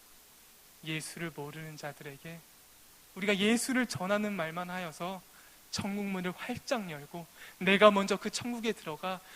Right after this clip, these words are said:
아직 천국에 들어가지 못하는 이들에게 손을 잡고 함께 들어가실 수 있는 평소에 언행을 하실 수 있는 여러분들 한 분 한 분, 그리고 제가 될 수 있게 함께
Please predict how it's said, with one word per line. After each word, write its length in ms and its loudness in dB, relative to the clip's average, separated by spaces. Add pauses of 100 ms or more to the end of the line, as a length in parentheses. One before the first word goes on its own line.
(160)
아직 280 6
천국에 440 -4
들어가지 460 -6
못하는 360 -10
이들에게 480 -8 (220)
손을 500 0
잡고 480 -4 (220)
함께 300 0
들어가실 580 2
수 160 -8
있는 380 -10 (680)
평소에 760 -2 (400)
언행을 480 -8
하실 240 -6
수 200 -8
있는 300 -16 (480)
여러분들 400 -6
한 240 -8
분 140 -8
한 220 -12
분, 200 -10 (540)
그리고 300 -10 (240)
제가 320 -8
될 180 -12
수 200 -16
있게 380 -16 (640)
함께 480 -12